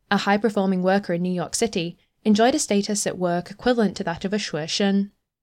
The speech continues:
As a result, he was able to gather dozens of colleagues for his birthday, despite them all just having wrapped up an exhausting two-week business trip. His party became a demonstration of his high status among his colleagues.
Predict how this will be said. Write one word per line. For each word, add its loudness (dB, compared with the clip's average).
As 0
a 4
result, -2
he -2
was 6
able 4
to -6
gather 0
dozens 2
of -2
colleagues -2
for -6
his -8
birthday, 0
despite 4
them 2
all 0
just -2
having 4
wrapped 0
up -2
an -2
exhausting 0
two-week -6
business -2
trip. -8
His -2
party 2
became -2
a -2
demonstration 0
of -8
his -4
high 0
status -4
among 2
his -8
colleagues. -2